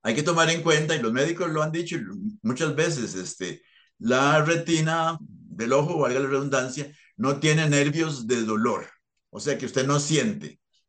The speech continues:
Todo el mundo sabe del nervio óptico, ¿verdad? Que es que el que recibe la luz y la manda al cerebro para que el cerebro interprete. Entonces, sí tienen, sí tiene terminaciones nerviosas,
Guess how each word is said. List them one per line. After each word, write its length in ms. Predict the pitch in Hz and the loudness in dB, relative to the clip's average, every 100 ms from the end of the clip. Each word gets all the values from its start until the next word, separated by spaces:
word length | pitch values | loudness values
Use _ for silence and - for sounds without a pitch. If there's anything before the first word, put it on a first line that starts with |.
| _ _ _ | _ _ _
Todo 200 | - 156 | 0 2
el 80 | 170 | 2
mundo 180 | 175 175 | 0 -2
sabe 320 | 151 156 156 147 | 2 4 4 4
del 140 | 123 | 2
nervio 360 | 131 135 135 131 | -2 -2 0 0
óptico, 400 | - 117 101 92 | -4 -12 -10 -4
¿verdad? 240 | 107 107 | -4 -2
Que 100 | 101 | -4
es 160 | 101 - | -6 -4
que 280 | 107 98 - - | -4 -6 -12 -10
el 160 | 101 | -8
que 120 | 104 | -6
recibe 460 | 95 95 110 117 117 | -4 -4 -2 0 0
la 140 | 98 | 0
luz 380 | 92 107 123 117 | -2 -2 -2 -4
y 60 | 95 | -6
la 120 | 90 | -6
manda 280 | 98 104 110 | -2 0 0
al 40 | |
cerebro 480 | 110 98 107 117 113 | -2 -2 0 0 -2
para 120 | 92 | -8
que 40 | 87 | -10
el 60 | |
cerebro 320 | 82 98 107 | -6 -2 0
interprete. 680 | 117 107 92 - 143 147 - - _ _ _ _ | 0 -2 -4 0 0 0 -10 -14 _ _ _ _
Entonces, 280 | - 117 110 | -8 -6 -4
sí 320 | 123 113 - _ _ _ _ - 131 | -4 -4 -8 _ _ _ _ -8 2
tienen, 480 | 143 170 151 - - | 2 4 0 -4 -4
sí 140 | 127 | -2
tiene 260 | 110 135 170 | 0 0 2
terminaciones 600 | 156 123 110 120 127 131 | 0 0 -2 -2 -4 -4
nerviosas, 520 | 110 143 131 95 | 0 0 0 -4